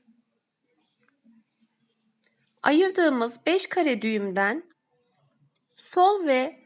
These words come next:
sağdaki başlardan ikişer tane iplerimizi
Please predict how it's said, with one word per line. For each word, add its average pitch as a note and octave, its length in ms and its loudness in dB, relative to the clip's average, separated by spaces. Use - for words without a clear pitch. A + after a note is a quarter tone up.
sağdaki D4 720 2
başlardan A3+ 840 0
ikişer F4+ 560 -4
tane A#3 560 -2
iplerimizi C4+ 760 -4